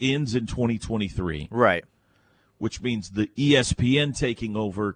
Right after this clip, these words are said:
Speaker 1: entirely starts in twenty twenty-four for the S E C. So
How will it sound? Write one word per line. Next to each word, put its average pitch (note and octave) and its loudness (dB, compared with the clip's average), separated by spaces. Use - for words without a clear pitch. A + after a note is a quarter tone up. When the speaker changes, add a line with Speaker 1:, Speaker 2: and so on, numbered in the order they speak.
Speaker 1:
entirely G#2+ 2
starts - -2
in F#2 -4
twenty F#2+ -2
twenty-four F#2 -2
for G2 -4
the F#2 -2
S E2+ -8
E F2 -8
C. - -12
So F#2 -6